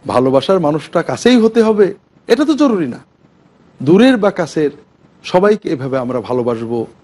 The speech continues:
আল্লাহর জন্য ভালোবাসবো, আল্লাহর জন্য তার কাছে দোয়া করব, তার ব্যথায় ব্যথিত হব, এটা হলো আমাদের ইমানি দায়িত্ব। সম্মানিত দর্শক, এ বিষয়ে আরও কিছু ক-, কথা বলা রয়েছে, এ পর্বে আর সময় নেই, এ পর্বে বিদায় নিচ্ছি। আল্লাহ তাআলা তৌফিক দিলে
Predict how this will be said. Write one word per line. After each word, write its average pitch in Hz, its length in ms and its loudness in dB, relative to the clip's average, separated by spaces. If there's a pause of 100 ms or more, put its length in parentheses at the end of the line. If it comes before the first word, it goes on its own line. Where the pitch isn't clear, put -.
(120)
আল্লাহর 180 360 4
জন্য 147 220 -6
ভালোবাসবো, 123 680 -6 (440)
আল্লাহর 170 360 2
জন্য 165 260 -4
তার 147 180 -4
কাছে 147 240 -6
দোয়া 156 240 2
করব, 175 460 -2 (500)
তার 160 220 4
ব্যথায় 147 300 0
ব্যথিত 143 320 -4
হব, 135 380 -2 (500)
এটা 185 200 2
হলো 156 180 -4
আমাদের 127 320 -6
ইমানি 110 260 -8
দায়িত্ব। 107 420 -14 (180)
সম্মানিত 160 300 0
দর্শক, 139 360 0 (300)
এ 151 60 0
বিষয়ে 143 280 0
আরও 135 180 2
কিছু 139 260 -8
ক-, 123 200 -2
কথা 117 240 -6
বলা 113 260 -2
রয়েছে, 180 460 4 (680)
এ 175 80 4
পর্বে 135 340 0
আর 123 140 -2
সময় 127 380 -4
নেই, 123 220 -2 (500)
এ 165 80 4
পর্বে 143 340 0
বিদায় 135 340 2
নিচ্ছি। 165 460 -4 (200)
আল্লাহ 156 240 2
তাআলা 139 220 -2
তৌফিক 127 400 -8
দিলে 123 280 -2